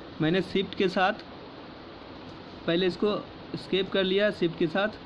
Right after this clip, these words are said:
scroll कर सकते हैं, ये लिया मैंने। अब इसको फिर से press pull कर लेते हैं,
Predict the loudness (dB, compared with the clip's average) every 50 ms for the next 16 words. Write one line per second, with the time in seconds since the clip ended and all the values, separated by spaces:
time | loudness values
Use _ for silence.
0 | -14 -14 -10 -4 0 2 4 4 4 4 4 2 2 0 -2 -4 -2 -2 -2 -2
1 | -2 -4 -10 -14 -14 -12 -6 0 2 2 4 4 4 4 4 4 2 2 2 0
2 | -2 -4 -8 -14 -14 -14 -14 -14 -14 -14 -14 -12 -8 -2 2 2 2 4 2 2
3 | 4 4 4 4 4 2 2 4 4 4 4 4 4 2 4 4 4 4 4 4
4 | 4 2 2 0 0 -2